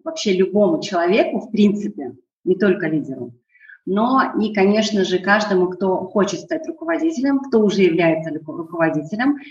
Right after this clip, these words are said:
и кто стремится стать лидером. Для меня лидер — это человек, который прежде всего знает и четко может осознать реальность, да, где я сейчас нахожусь, точку А.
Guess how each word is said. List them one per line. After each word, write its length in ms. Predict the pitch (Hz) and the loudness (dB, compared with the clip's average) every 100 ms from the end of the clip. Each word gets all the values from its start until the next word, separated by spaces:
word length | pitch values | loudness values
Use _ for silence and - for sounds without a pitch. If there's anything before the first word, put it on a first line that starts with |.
| - | -4
и 80 | 370 | -4
кто 460 | - 226 262 277 - | 0 2 4 2 0
стремится 540 | - 214 208 220 214 | -2 2 4 4 0
стать 300 | - 175 170 | -4 -4 -2
лидером. 460 | 180 165 160 123 - - - | -2 0 -2 -6 -10 -18 -12
Для 140 | - 214 | -2 0
меня 260 | 226 285 | 2 4
лидер — 300 | 302 262 240 226 | 2 2 0 -2
это 100 | 226 - | -4 -6
человек, 260 | 233 254 | -4 -4
который 260 | 247 220 208 | -4 -6 -6
прежде 400 | 208 240 220 214 | -2 -2 -2 -6
всего 680 | 220 196 185 214 262 - - _ _ | -6 -6 -4 0 0 -2 -10 _ _
знает 640 | 190 180 196 214 233 220 - - _ | -8 -4 0 2 2 0 -6 -18 _
и 100 | - | -10
четко 440 | - 226 220 220 190 | -2 0 0 0 -2
может 320 | 202 185 - | 0 -2 -4
осознать 520 | 165 180 180 233 285 - - | -8 -6 -2 -2 -2 -6 -8
реальность, 680 | 185 180 175 143 - - _ | 0 4 4 2 -4 -12 _
да, 360 | - 196 262 247 | 0 2 2 0
где 300 | 190 214 285 | 0 2 4
я 80 | 220 | 2
сейчас 340 | - - 220 | 0 0 0
нахожусь, 420 | 208 180 180 170 160 | 0 -4 -2 -2 2
точку 400 | 247 - 214 - | 0 0 -6 -2
А. 220 | 160 - | 0 0